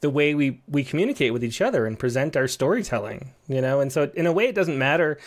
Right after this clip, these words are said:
And in another way, it's just kinda fun to talk about. So it's really interesting 'cause that's a totally different way of thinking about it than, than I tend to do. So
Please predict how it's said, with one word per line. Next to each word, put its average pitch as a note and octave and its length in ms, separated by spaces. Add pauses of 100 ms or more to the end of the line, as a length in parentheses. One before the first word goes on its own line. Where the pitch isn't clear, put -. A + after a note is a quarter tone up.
(400)
And E3+ 100
in F3+ 100
another G#3 160
way, G#3+ 80
it's - 60
just - 140
kinda E3 160
fun D#3 180
to C#3 60
talk C#3 260
about. A#2 200
So D#3+ 80
it's D#3+ 120
really A#3 180
interesting G#3+ 320
'cause C#3 120
that's D3 160
a C#3+ 40
totally G3+ 280
different F#3+ 240
way E3 120
of D3 80
thinking D#3 300
about F3 240
it - 180 (420)
than, C#3 320
than D3 180
I C#3+ 400
tend D3 300
to C3 80
do. B2 500 (480)
So C#3+ 640